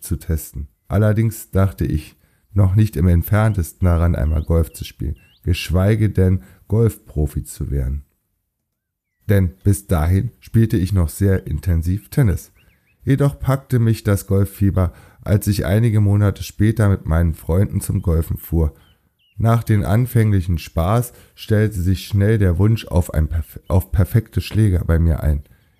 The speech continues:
Ich trainierte hart, anfangs auf Gut Eschberg und später bei den Bundesligisten Neuhof und Hubenrath, Hubelrath, Entschuldigung.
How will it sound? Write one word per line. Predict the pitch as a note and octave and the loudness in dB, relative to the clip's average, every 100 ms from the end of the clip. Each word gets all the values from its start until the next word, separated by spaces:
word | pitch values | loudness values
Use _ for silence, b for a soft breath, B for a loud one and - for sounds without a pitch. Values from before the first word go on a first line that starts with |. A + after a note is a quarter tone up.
| b | b
Ich | G2+ - | -4 -4
trainierte | - G#2 G2 F2+ E2+ | -2 2 2 2 2
hart, | F2+ E2 - _ - | 2 0 -4 _ -8
anfangs | - G#2+ - G2+ G2 - - | 0 0 2 0 0 -4 -4
auf | D#2+ - | -4 -4
Gut | E2+ E2 - | -2 -2 -4
Eschberg | - F#2+ - A#2 A#2+ D3+ - b b b - | -4 -4 -2 -2 -2 -4 -8 b b b -2
und | F#2+ | -2
später | - - G#2 A2 A#2+ A#2 | -2 -2 0 2 0 0
bei | F#2 F#2 | 0 2
den | F#2+ F#2 | 2 0
Bundesligisten | F2+ F#2+ G#2+ - F#2 G2 G2+ - F#2 | 0 0 0 -2 -2 0 0 -2 0
Neuhof | F#2 F#2+ F#2 G2 G2+ - b b b - | 2 2 0 0 0 -4 b b b -4
und | G2 G#2 G2 | 0 0 2
Hubenrath, | A2 G2 D#2 - D2+ - _ _ _ - | 2 2 0 -2 -6 -8 _ _ _ -2
Hubelrath, | A#2 G#2+ F2+ D#2+ C#2 - | 2 2 2 0 -2 -6
Entschuldigung. | - D#2+ - F2 - - - | -8 -6 0 0 0 -8 -12